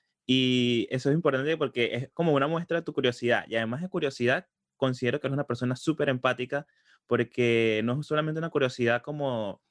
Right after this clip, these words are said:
de por saber, sino como una curiosidad de cómo me puedo acercar y ayudarte y tenderte una mano. Y eso es algo súper valioso y que, bueno, sucede mucho con los profesores.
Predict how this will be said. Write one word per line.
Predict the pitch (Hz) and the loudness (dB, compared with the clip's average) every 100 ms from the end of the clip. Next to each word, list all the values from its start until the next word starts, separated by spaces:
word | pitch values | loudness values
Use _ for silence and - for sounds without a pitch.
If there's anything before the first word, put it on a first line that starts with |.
| - | -4
de | - 127 | 0 2
por | 123 | 0
saber, | 120 107 110 90 | -2 0 2 0
sino | - 113 110 | -4 -4 -4
como | - 143 | -2 -2
una | 156 175 | -2 -2
curiosidad | 170 143 - 113 131 208 | -2 -2 0 0 0 -2
de | 170 131 | -6 -4
cómo | 131 160 | -2 -2
me | 170 | -4
puedo | 135 156 | -2 -2
acercar | 151 127 143 190 - | -2 -4 -2 -4 -2
y | 135 | 0
ayudarte | 113 95 110 113 - | 0 2 2 0 -6
y | |
tenderte | - 110 101 120 | -6 -4 -4 -2
una | 117 | -2
mano. | 107 82 - _ _ - | -2 -6 -14 _ _ -2
Y | 117 113 113 | 2 6 6
eso | 107 107 | 4 0
es | 143 | 0
algo | 147 | 0
súper | 147 147 147 | 0 2 2
valioso | 117 104 123 - 190 | 2 2 0 -2 -4
y | 127 | -4
que, | 120 | 0
bueno, | 117 104 - _ _ _ | 2 0 -4 _ _ _
sucede | - 135 127 | -4 0 2
mucho | 139 170 - | 0 -2 -4
con | 160 | -2
los | 151 | -2
profesores. | - 120 101 123 - | -2 -6 -2 -2 -2